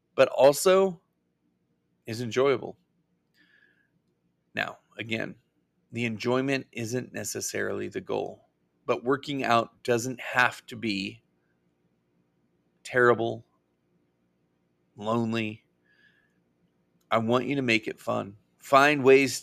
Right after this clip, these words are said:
to include working out in your everyday life. It's just a, an equation of activity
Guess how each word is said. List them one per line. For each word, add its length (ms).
to 200
include 580
working 380
out 260
in 140
your 120
everyday 460
life. 440
It's 200
just 340
a, 680
an 100
equation 640
of 140
activity 880